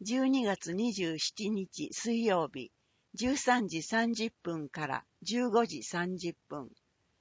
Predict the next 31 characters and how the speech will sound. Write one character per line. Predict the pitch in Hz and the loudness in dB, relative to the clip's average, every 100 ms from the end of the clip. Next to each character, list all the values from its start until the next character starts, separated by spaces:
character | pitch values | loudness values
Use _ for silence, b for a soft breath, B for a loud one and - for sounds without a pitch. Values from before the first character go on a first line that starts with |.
| _ _ _ _ _ | _ _ _ _ _
場 | 160 202 | -2 0
所、 | - 208 - _ _ _ _ | 2 0 -2 _ _ _ _
サ | - 247 254 | 0 4 6
ン | 254 | 6
ラ | 240 190 | 2 0
イ | |
フ | 170 156 | -2 -8
笠 | 185 - 214 180 | -8 -2 0 0
岡。 | 139 - - - _ _ _ _ _ _ _ - | -2 -6 -10 -10 _ _ _ _ _ _ _ 0
対 | 220 233 | 2 2
象、 | - 220 185 233 - _ _ _ _ | 0 2 2 -2 -12 _ _ _ _
働 | - 208 254 254 - | -8 4 6 6 2
く | - | -4
こ | 240 | -2
と | 247 240 | 2 2
に | 185 | 2
悩 | 165 196 233 | 0 2 4
み | 247 240 | 4 4
を | 175 | 2
抱 | 175 - 190 185 | 0 -4 -2 -2
え | |
て | - 160 | -2 -2
い | 151 | -2
る | 143 131 - - | -4 -8 -10 -4
無 | 202 202 | -2 2
業 | 233 254 247 | 4 4 4
状 | 247 208 | 2 2
態 | - 147 143 | 0 -4 -4
の | 139 143 - | -6 -8 -6
若 | 151 151 180 175 | -10 -6 -6 -4
者、 | 156 151 | -6 -6